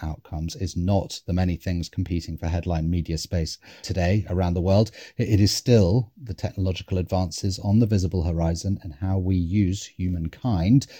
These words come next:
use those advances to further increase our collective productivity and living standards. You know, one thing this year has done is cheapen the ticket to access all of that future innovation.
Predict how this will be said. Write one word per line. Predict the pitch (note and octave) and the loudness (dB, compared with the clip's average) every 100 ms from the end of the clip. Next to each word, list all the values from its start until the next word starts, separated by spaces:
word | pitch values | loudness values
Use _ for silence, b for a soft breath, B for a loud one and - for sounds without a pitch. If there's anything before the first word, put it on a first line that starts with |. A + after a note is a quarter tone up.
| B | B
use | - G#2+ G2+ | 4 6 6
those | G2+ F2 | 2 2
advances | F#2 - F#2 D#2+ - - | 2 0 -2 -2 -6 -6
to | F2+ | -8
further | - G2 F#2 F2+ | -2 0 2 0
increase | F#2 - F#2+ F2+ - | -2 -2 -2 -2 -4
our | G2 F#2+ | -2 -2
collective | - - G2+ - G2 - | -2 0 0 0 -6 -4
productivity | - G2+ - - A2 G2+ - | -2 -2 -2 -4 -2 0 0
and | G2 | 2
living | G2 G#2 G#2 | 4 6 4
standards. | - D#2 D2+ - - | 2 -2 -2 -6 0
You | |
know, | F#2+ | 2
one | F#2+ G#2+ | 6 4
thing | - G2+ F#2+ | 4 4 4
this | G2 - | 2 2
year | G2 F#2+ | 4 4
has | F2 C3 A2+ | 4 2 2
done | C3 D3+ E3+ | 4 4 2
is | F#2 - | -4 -4
cheapen | - G#2 G2 F2+ E2+ | -4 -4 -2 -4 -4
the | - F2 F2 | 0 0 -2
ticket | - G2+ - - | -2 -4 -4 -8
to | - G2 | -6 -4
access | - - G2+ F#2+ - | -4 0 0 0 0
all | G#2 G2+ | 2 2
of | F#2+ | 2
that | G#2+ - | -2 -2
future | A2 - - | -2 -2 0
innovation. | G2+ G2 A2+ - D3 | 0 2 2 4 0